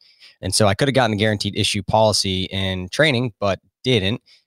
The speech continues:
because the only stipulation there is that you can't have been denied. So I got screwed by a, uh, insurance agent when I was a medical student. So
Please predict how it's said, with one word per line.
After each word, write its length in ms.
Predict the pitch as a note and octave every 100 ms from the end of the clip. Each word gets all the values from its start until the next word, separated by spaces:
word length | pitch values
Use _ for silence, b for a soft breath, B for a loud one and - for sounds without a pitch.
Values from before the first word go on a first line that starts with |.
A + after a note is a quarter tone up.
| _
because 480 | G#2+ - G#2 G2 F2+
the 120 | G#2
only 220 | A#2 B2
stipulation 520 | A#2 A2+ G#2+ G#2 - G2
there 120 | F#2+
is 60 | F2
that 60 |
you 60 | D#2
can't 220 | - G2+
have 100 | F#2+
been 140 | F#2 F2+
denied. 400 | F2+ F2+ F2 F#2
So 180 | - F2+
I 80 |
got 240 | G2 F#2+ -
screwed 260 | - A2 G2
by 140 | G2
a, 160 | F2+ E2+ - _
uh, 260 | F#2+ E2+ D#2+
insurance 340 | A#2+ B2+ A2 F#2
agent 220 | G2 G#2
when 100 | G2
I 60 | G2+
was 100 | F2+
a 20 |
medical 240 | G2+ A2+ -
student. 320 | F#2 F2+ -
So 240 | G#2 F#2+